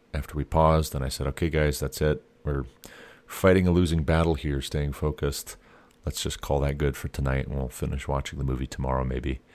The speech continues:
Eli said that he didn't much care for Jesus' haircut in The Greatest Story Ever Told. And I totally understand what he means. I don't fault him at all. I don't think that's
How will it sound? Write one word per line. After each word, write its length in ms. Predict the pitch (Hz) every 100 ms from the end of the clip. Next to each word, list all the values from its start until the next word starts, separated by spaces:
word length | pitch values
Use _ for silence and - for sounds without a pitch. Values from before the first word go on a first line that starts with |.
| - - _ _ _ - -
Eli 280 | 82 73 69
said 440 | 67 73 67 69 - _ _
that 280 | 80 78 -
he 80 | 87
didn't 220 | 85 117
much 240 | 110 104 -
care 300 | - 110 92
for 460 | - 73 67 64 - - _ _ _
Jesus' 360 | - 87 78 76
haircut 520 | 82 78 - 73 - _ - - - _ _ _ _
in 400 | - 78 65 65 65
The 100 | 78
Greatest 440 | 78 69 67 -
Story 380 | - - 71 65
Ever 160 | 65 65
Told. 520 | - 76 65 64 - - - - - _
And 260 | - 71 71
I 60 | -
totally 680 | - 127 107 92 82 78 78 _ _ _ _ _ _ -
understand 460 | 80 76 85 78
what 80 | 73
he 80 | 69
means. 420 | 85 95 92 82 -
I 60 |
don't 200 | 65 67
fault 260 | - 78 73
him 100 | 73
at 60 | 78
all. 200 | 95 92
I 40 | 73
don't 140 | 71
think 140 | 80
that's 380 | 73 73 - -